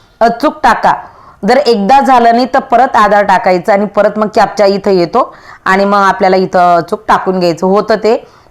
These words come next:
कारण की अचूकपणे जर टाकला गेला आणि, आणि थोडं जर आपल्याला दिसण्याचा देखील प्रॉब्लेम झाला तर ते होऊ शकतं. माझ्याकडनं, स्वतःकडनं झालं ते सांगते. अचूक कॅपचा टाका आणि त्याच्यानंतर नेक्स्टवर क्लिक करा. त्याच्यानंतर मग आपल्याला इथं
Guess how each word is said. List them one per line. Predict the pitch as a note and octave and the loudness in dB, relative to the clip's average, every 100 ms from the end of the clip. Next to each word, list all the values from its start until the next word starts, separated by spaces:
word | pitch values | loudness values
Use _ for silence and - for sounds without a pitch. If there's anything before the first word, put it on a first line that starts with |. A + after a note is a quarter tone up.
| - | -2
कारण | G3 G3 | 0 0
की | G3 | 0
अचूकपणे | A3+ F#3+ F#3+ A3+ - G3 - - G3+ G3+ | 0 0 -2 -6 -6 -12 -6 -2 0 0
जर | G#3+ | 0
टाकला | G#3+ G#3+ G3 | 0 0 0
गेला | F#3+ F#3+ | 0 0
आणि, | F#3+ G3 | 0 0
आणि | G3 G3 | -2 -2
थोडं | G3+ G3+ - - - - | 0 0 -2 -12 -10 -2
जर | G#3 | 0
आपल्याला | G3+ A3 G3+ | 2 0 0
दिसण्याचा | G3+ G3+ G3 G3+ | -2 0 0 0
देखील | F#3+ F#3 G3+ | 0 -2 -2
प्रॉब्लेम | G3 F3 F#3 G3+ | 0 0 0 0
झाला | G3 F3+ G#3 G#3 | 0 0 0 -2
तर | |
ते | F#3+ G3 | -2 0
होऊ | F3+ G3 | 0 -2
शकतं. | G3 F#3 F#3+ | -2 -4 -4
माझ्याकडनं, | F3+ E3+ F3 F3 | -2 -2 -4 -4
स्वतःकडनं | F3 F3+ F3+ - F3+ | -4 -4 -4 -4 -4
झालं | F#3 E3 D#3+ | -2 -2 -4
ते | F#3 | -4
सांगते. | F#3 D#3+ G#3 D4 - _ _ _ - | -4 -2 -4 -4 -10 _ _ _ -2
अचूक | F#3+ F#3+ E4 - | -2 -2 -6 -2
कॅपचा | A#3 - F#3+ | -4 -2 -2
टाका | F#3 F3 F#3 | -2 0 -2
आणि | F3+ | 0
त्याच्यानंतर | F3+ F3 E3 E3 F#3 | -2 -2 -2 -2 -2
नेक्स्टवर | E3+ D#3 - A#3+ | -4 -6 -4 -4
क्लिक | - - F3 - | -4 -6 -6 -2
करा. | C#3+ C3+ - _ - _ | -2 -2 -6 _ -20 _
त्याच्यानंतर | G3+ G3 G#3+ G#3 G3+ G3 | -2 0 0 0 0 0
मग | G3 | 0
आपल्याला | F#3+ - F#3+ | 0 0 0
इथं | G3+ G3+ A3 | 0 -2 0